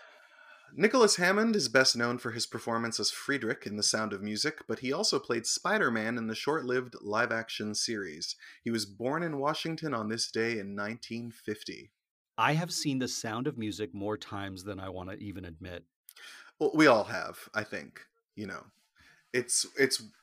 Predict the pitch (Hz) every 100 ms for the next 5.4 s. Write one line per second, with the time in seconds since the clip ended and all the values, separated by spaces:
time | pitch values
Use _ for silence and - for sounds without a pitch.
0 | - 151 151 156 165 143 120 110 104 110
1 | 117 113 113 - 113 107 107 98 92 101
2 | - 101 98 104 - 104 107 101 - 95
3 | 113 98 98 - 98 101 101 98 92 87
4 | - - - - _ _ _ _ _ _
5 | _ - 123 104